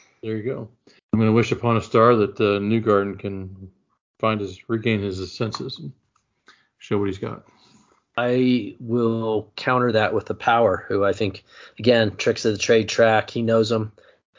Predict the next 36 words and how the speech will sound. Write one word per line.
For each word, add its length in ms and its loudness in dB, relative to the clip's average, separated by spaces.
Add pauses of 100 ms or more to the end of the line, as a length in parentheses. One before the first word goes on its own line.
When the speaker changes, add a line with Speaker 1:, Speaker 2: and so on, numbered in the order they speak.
(140)
Speaker 2:
He 120 -4
can 120 -2
be 140 -2
quick 280 0
here. 440 4 (600)
Like 160 -2
him 60 -6
at 80 -6
this 140 -6
course. 340 -6 (220)
Speaker 1:
Again, 580 0 (140)
kind 160 -4
of 60 -8
shooting 260 0
for 100 -4
the 80 2
stars 360 4
here 280 2
in 160 -4
a, 240 -2
uh, 220 -4 (960)
I'm 80 0
gonna 100 4
say 160 4
a 80 4
wreckers 400 4
or 60 0
checkers 400 0
kind 180 -2
of 80 -4
day, 340 0 (300)
Patricia 500 -6
Award. 360 -4 (280)
Speaker 2:
Yeah, 280 -4 (440)
I 120 -8
agree. 360 -4